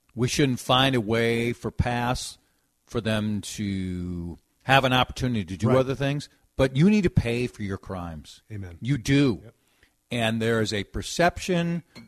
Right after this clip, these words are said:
Speaker 1: there are optics, and there is the reality. And I think Democrats, too many, not all, have been too soft on crime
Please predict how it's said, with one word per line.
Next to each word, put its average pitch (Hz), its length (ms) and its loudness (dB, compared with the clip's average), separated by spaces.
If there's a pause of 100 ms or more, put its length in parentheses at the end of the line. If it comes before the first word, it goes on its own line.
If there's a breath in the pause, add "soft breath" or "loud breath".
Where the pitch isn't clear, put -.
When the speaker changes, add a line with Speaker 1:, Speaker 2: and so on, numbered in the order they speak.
(120)
Speaker 1:
there 110 160 -2
are 110 100 -2
optics, 147 640 0
and 104 200 -6
there 113 180 -2
is 107 200 -8
the 101 100 -10
reality. 131 800 -2 (340)
And 104 120 -6
I 107 80 0
think 117 200 -2
Democrats, 120 800 -2
too 226 280 0
many, 147 300 0
not 143 240 4
all, 101 480 2 (420)
have 127 160 0
been 107 140 -2
too 202 340 2
soft 151 500 2
on 113 140 -2
crime 143 640 -2